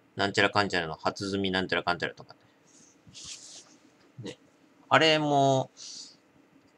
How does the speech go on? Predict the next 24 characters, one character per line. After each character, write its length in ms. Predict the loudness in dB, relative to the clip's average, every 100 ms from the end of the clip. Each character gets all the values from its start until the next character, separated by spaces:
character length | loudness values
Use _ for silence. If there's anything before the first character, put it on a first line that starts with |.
| _ -20 _ _ _
今 260 | -2 4 4
の 140 | 4
時 140 | -2 2
期 140 | 4
が 180 | 6 6
あ 60 |
れ 80 | 4
初 320 | 0 -8 -8
摘 200 | -4 0
み 140 | 0 0
と 100 | 0
か、 220 | -2 -4 -12 -20 _ -20 _ _ _ _ _ _
今 240 | -4 0 0
の 160 | -2
時 140 | -4 -2
期 100 | 0
な 100 | 0
ん 60 |
で 60 | -4
す 80 | -8
か 100 | -6
ね、 80 | 0
ホ 140 |
ッ 40 | 0